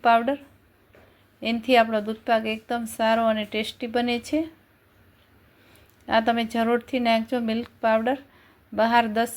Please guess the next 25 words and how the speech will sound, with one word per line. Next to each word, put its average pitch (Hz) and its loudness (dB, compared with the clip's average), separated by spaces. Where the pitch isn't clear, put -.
વાળું 226 4
પેકેટ 226 -6
મળે 233 -2
છે. 294 -2
કોઈ 240 2
પણ 233 2
કરિયાણાની 226 2
દુકાને 226 -4
તમને 220 -4
આ 214 -2
પેકેટ 226 -6
મળી 220 0
જાય 233 -2
છે 269 -2
તૈયાર. 233 2
અને 220 -2
સહેજ 226 -2
મેં 233 2
અહીંયા 226 2
હળદર 220 4
એડ 220 4
કરી 240 0
છે, 320 -4
એક 220 -2
ચોથા 233 0